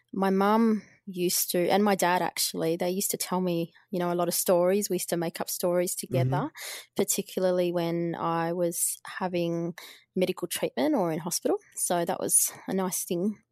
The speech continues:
Speaker 1: to do with them when I was little. And I always was in-, interested in English when I was at primary school and high school.
Speaker 2: Mm-hmm.
Speaker 1: Um, always, you know, uh, wanting to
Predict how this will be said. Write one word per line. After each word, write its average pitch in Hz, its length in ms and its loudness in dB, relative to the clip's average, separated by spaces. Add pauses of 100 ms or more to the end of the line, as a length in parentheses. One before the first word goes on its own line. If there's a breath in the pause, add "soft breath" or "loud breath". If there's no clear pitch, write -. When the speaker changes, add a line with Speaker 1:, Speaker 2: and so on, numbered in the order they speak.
(160)
Speaker 1:
to - 100 -6
do 190 220 0
with 196 180 -2
them 226 220 0
when 240 120 0
I 180 100 -2
was 180 220 -2
little. 381 240 4 (500 loud breath)
And 220 360 4 (260)
I 220 200 6
always 214 340 6
was 214 140 0
in-, 196 160 2 (160)
interested 208 420 2
in 185 80 0
English 302 520 2
when 233 120 2
I 190 180 4
was - 360 -2
at - 160 -10
primary 202 360 2
school 208 340 2
and 202 100 2
high 208 220 -4
school. 381 400 0 (520 loud breath)
Speaker 2:
Mm-hmm. 123 200 -2
Speaker 1:
Um, 190 380 -2 (100)
always, 196 560 2 (260)
you 208 140 -4
know, 196 280 2 (240)
uh, 196 280 -4 (240)
wanting 202 320 0
to 196 580 2